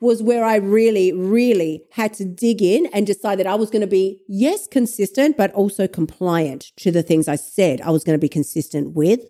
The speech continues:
And that's what changed the game for me.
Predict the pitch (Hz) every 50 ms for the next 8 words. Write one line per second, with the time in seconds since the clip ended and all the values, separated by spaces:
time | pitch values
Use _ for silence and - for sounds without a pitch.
0 | _ _ _ _ _ - - 180 180 175 160 208 226 233 170 - - - _ -
1 | 196 185 - - - - 175 165 156 - - - 190 165 160 160 156 - 156 156
2 | 147 127 123 -